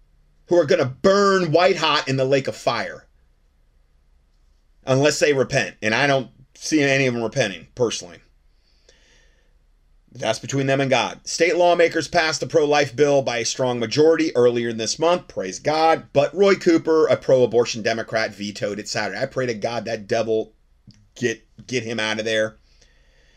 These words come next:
The legislature appears to have enough votes to override Cooper's veto, and it did. Praise God.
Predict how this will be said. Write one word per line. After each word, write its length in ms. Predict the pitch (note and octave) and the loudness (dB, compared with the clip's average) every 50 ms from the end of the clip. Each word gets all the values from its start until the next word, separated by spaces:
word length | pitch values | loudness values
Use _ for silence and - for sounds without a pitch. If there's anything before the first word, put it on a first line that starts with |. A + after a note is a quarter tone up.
| _ _ _ _ _ _ _ _ _ _ _ _ _ _ _ _ - | _ _ _ _ _ _ _ _ _ _ _ _ _ _ _ _ -6
The 120 | A#2+ C3+ | -4 -4
legislature 800 | C3+ C#3 D3+ E3 E3+ F3 G3 F3 - F3 F3 F3 D#3+ - - - | -2 2 2 2 2 2 0 -2 0 0 0 0 0 -2 -4 -2
appears 420 | - C3 - - D3+ D3 C#3+ C3+ | -2 -2 -4 -2 -4 -4 -2 -2
to 80 | - C3 | -2 -2
have 120 | B2+ B2+ | -2 -2
enough 160 | B2+ B2 A#2+ | -4 -6 -6
votes 320 | G#2+ G2+ B2 C3 B2+ - - | -4 0 0 0 0 -2 -6
to 80 | - | -4
override 520 | - B2+ A#2 A2 A#2 A2 A2 A2+ A2 G#2+ - | -2 -2 -2 -2 -2 -4 -2 -2 -4 -6 -6
Cooper's 440 | - B2+ A2+ - A2 A2 G2+ G2+ G#2 | -8 -10 -10 -8 -8 -10 -10 -10 -10
veto, 480 | A2 A#2+ B2 A2+ G#2+ G2+ F#2+ F#2+ - _ _ _ _ _ - A2+ | -8 -6 -2 -2 -2 -2 -4 -8 -12 _ _ _ _ _ -12 -8
and 120 | A2 A#2 | -6 -4
it 200 | B2 A#2+ G#2 - | -6 -6 -6 -4
did. 340 | B2+ B2 G2+ E2 C#2 - - _ _ _ _ _ _ _ _ _ _ _ _ _ _ | -2 -2 -2 -2 -6 -14 -20 _ _ _ _ _ _ _ _ _ _ _ _ _ _
Praise 260 | - F#2+ F#2 F2+ - | -16 -14 -12 -12 -12
God. 300 | - E2+ E2 D2+ C#2 | -14 -14 -16 -18 -20